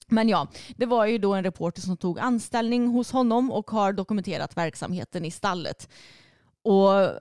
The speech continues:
Andreas Hellstrand har då polisanmält det här T V-bolaget för detta. Och han menar att, eh, ja, men det här med att filma med dold kamera inkräktar på medarbetarnas integritet. Och, eh, i ett pressmeddelande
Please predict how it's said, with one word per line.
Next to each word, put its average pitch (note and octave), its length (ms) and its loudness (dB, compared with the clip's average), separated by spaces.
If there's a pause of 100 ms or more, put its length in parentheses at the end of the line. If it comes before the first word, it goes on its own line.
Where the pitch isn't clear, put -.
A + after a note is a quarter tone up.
Andreas A3 440 0
Hellstrand G#3 580 -2
har F#3+ 320 0
då E3 300 2
polisanmält G#3 1120 -4
det F#3+ 100 -4
här F3+ 180 -2
T F#3 240 -6
V-bolaget G3+ 640 -2
för G#3 120 -4
detta. - 380 -8 (380)
Och - 400 -2
han F#3+ 240 -2
menar E3+ 280 -2
att, E3 320 -8
eh, F3+ 60 -2 (280)
ja, G#3 160 0
men F#3 120 -2
det G3 60 0
här F3+ 80 0
med E3+ 100 -4
att - 80 -10
filma F3 460 0
med E3+ 140 -2
dold E3+ 300 -2
kamera E3 340 -6
inkräktar F3+ 520 -6
på F#3 120 -6
medarbetarnas E3 880 -6
integritet. F#3+ 1000 -6 (920)
Och, G#3 320 -2
eh, G#3 240 2
i B3+ 120 -2
ett D4 160 -4
pressmeddelande A#3 880 -2